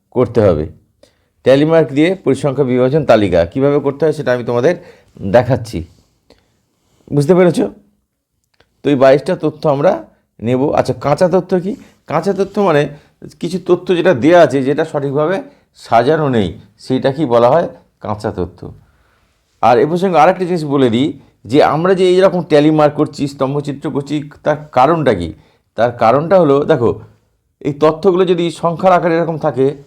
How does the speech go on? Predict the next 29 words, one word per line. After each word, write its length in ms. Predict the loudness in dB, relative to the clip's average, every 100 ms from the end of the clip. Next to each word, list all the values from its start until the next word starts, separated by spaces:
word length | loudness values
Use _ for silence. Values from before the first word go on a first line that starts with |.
| _ _ _ _
তাহলে 260 | 0 2
কিন্তু 220 | -2 -2 0
আমাদের 360 | 0 0 -2
ক্ষেত্রে 400 | -4 -8 -6 -8 -10 _ _ -8
বুঝতে 340 | -4 -2 0
একটু 280 | 0 0 -2
অসুবিধা 440 | -2 -4 -2 2 4
হয় 140 | 4 0 -12 _
বা 80 | -12
খুঁজে 340 | -10 -6 -4
পেতে 180 | -2 -2
অসুবিধা 340 | -2 -2 -2 0
হয় 140 | -2 -6 _ _ _ _ _ _
যে 140 | -2 2
একান্ন 500 | 4 2 2 2 2
দিন 200 | 0 2
করে 160 | 2 2
কত, 160 | 0 0 -4 -2
কত 180 | 0 0
দিন 240 | 0 -2
ছিল 260 | -4 -2 2
যে 60 |
একান্ন 280 | 2 2 0
জন 160 | 0 -2
উপস্থিত 340 | -4 -8 -14 -10
ছিল, 220 | -8 -8 -12 _ _ _ _
এরকম 160 | -4 -2
সংখ্যা 280 | 0 -2 0
কত, 220 | 0